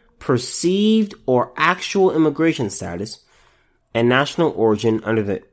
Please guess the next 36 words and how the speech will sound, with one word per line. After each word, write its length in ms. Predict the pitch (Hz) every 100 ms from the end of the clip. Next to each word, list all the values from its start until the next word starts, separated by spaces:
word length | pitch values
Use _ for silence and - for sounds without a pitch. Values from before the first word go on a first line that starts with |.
| _ _
N 200 | 117 135
Y 160 | 156 143
C 340 | - 120 107
human 300 | 101 110 110
rights 340 | 107 123 127 120
law 180 | 87 87
in 140 | 92
public 420 | - 98 110 -
accommodation, 600 | - - 101 87 87 110 -
employment, 420 | - 87 87 -
and 140 | 123
housing. 540 | 117 156 196 135 87 107 _ _ _ _ _ _ _ _ _ - _ _ _ _ -
The 80 |
Commission 400 | 143 170 208 226
on 140 | 214 160
Human 360 | 131 143 156
Rights 560 | 151 113 87 101 - - _ _
has 180 | - 113
a 60 |
history 320 | 110 147 165 156
of 80 |
censoring 340 | 131 139 135 170
speech 400 | - 110 107 -
it 220 | 117 -
deemed 320 | 98 90 95
harmful. 880 | - - - 170 214 190 - - - _ _ _ _ _ _ -
You 140 | 175
guys 180 | 220 208
already 140 | 208
know 160 | 208 220
how 100 | 196
I 80 | 180
feel 160 | 190
about 220 | 190 180
censoring 480 | - 202 208 202 202
speech. 720 | 190 - 240 220 - - -